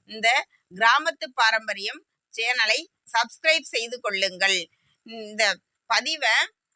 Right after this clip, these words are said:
உங்க நண்பர்கள், உறவினர்கள் எங்-, எல்லாருக்குமே பகிர்ந்து கொண்டு நீங்கள் உதவி செய்யுங்கள்.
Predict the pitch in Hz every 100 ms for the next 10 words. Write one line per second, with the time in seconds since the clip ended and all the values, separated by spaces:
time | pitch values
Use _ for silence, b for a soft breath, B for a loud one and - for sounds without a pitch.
0 | _ 240 233 214 208 254 262 247 226 233
1 | - _ 214 269 294 254 214 208 226 247
2 | _ _ 214 240 240 220 277 277 262 226
3 | 233 320 - _ _ 220 226 311 330 427
4 | 254 220 240 330 - _ _ 233 240 254
5 | 285 233 262 285 - 220 196 175 175